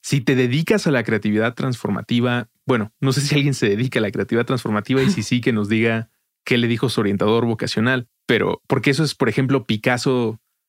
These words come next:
haciendo que no todos los elementos del rostro estén en el mismo plano.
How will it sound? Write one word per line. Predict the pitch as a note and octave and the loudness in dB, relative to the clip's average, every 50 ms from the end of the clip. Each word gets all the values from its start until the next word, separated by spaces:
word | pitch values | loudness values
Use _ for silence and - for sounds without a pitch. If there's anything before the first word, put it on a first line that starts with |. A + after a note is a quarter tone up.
| _ _ _ | _ _ _
haciendo | A2+ A2+ - - C3 B2 B2 B2+ B2 | -6 -4 0 0 0 2 2 0 0
que | B2 - A2+ | 0 0 0
no | G#2+ A2 A#2 A#2+ A#2 | 0 2 0 0 0
todos | - - B2 A2+ A2+ A#2 A2 | 0 0 0 2 2 0 0
los | A2 G2+ - | -2 -2 -2
elementos | - G2 F#2 F#2+ G2+ G#2+ G#2+ - A#2+ G#2+ | -2 -2 0 0 0 0 0 0 -2 -2
del | A2+ G#2 | -2 -2
rostro | F#2 G#2+ A2 - - A#2 | -2 -2 -2 0 -2 -4
estén | G#2+ - A#2+ A2+ | -2 0 0 0
en | A#2 A2+ | 0 0
el | G#2 G#2 G#2 | 0 0 0
mismo | A2 A2 G#2+ A2+ G#2+ F#2+ | -2 -2 0 -2 -2 -2
plano. | - - B2 B2 A#2+ A2 - - | 0 0 0 0 0 -2 -4 -6